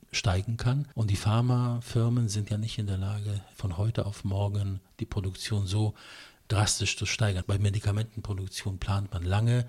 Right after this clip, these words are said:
Das ist keine Produktion von Brötchen oder Bier, äh, sondern da muss man sehr, sehr ernsthaft und vorsichtig vorgehen. Deswegen diese gewisse Angst gibt es. Aber wollen wir das in einen Kontext betten? Diese Regierung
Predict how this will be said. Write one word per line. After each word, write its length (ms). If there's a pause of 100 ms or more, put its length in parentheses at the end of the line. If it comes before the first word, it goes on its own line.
Das 180
ist 120
keine 240
Produktion 760
von 320
Brötchen 720
oder 380
Bier, 400 (100)
äh, 120
sondern 540
da 120
muss 240
man 100 (260)
sehr, 340
sehr 200
ernsthaft 640
und 260
vorsichtig 560
vorgehen. 360
Deswegen 340
diese 300
gewisse 380
Angst 400
gibt 240
es. 240
Aber 260
wollen 240
wir 160
das 220
in 100
einen 260
Kontext 600
betten? 400
Diese 260
Regierung 520